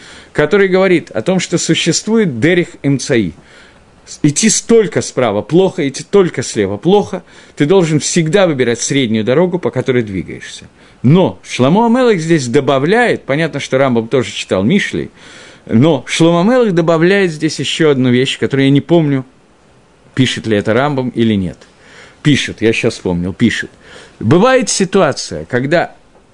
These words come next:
события вокруг тебя складываются таким образом, что тебе нужно свернуть с этой дороги. Ты не можешь продолжать идти Бадерих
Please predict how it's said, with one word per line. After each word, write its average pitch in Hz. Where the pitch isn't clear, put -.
события 170
вокруг 123
тебя 82
складываются 175
таким 190
образом, 90
что -
тебе 208
нужно 139
свернуть 160
с -
этой 98
дороги. 87
Ты 170
не 208
можешь 202
продолжать 101
идти -
Бадерих 85